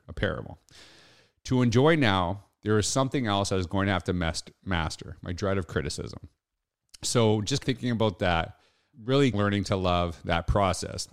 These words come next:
And when I think about this professionally, and especially now, a lot of people are applying for jobs that they might have wanted. They're having that time of year where we're looking at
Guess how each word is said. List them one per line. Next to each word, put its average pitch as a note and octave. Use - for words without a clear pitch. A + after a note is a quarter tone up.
And A2+
when A2+
I A2+
think D#3
about D3
this A#2
professionally, G2
and E2+
especially C3+
now, G2
a G2
lot G2
of G2
people F#2+
are D#2
applying A#2
for A2+
jobs F#2
that F2+
they F#2+
might F#2+
have E2+
wanted. A2+
They're F2
having F#2
that E2
time G#2
of G2
year F#2
where E2+
we're D#2+
looking G2
at E2